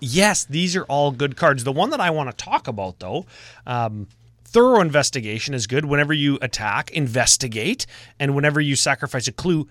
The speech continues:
venture into the dungeon. Well, venturing one time isn't worth a card, but there is, like, dungeon rooms that say draw a card or create a treasure token or scry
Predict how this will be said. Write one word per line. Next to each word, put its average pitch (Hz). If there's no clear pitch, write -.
venture 147
into 139
the 107
dungeon. 123
Well, 151
venturing 180
one 139
time 127
isn't 123
worth 117
a -
card, 113
but 147
there 143
is, 175
like, 120
dungeon 135
rooms 117
that 107
say 135
draw 110
a 98
card 110
or 117
create 120
a 101
treasure 101
token 107
or 120
scry 110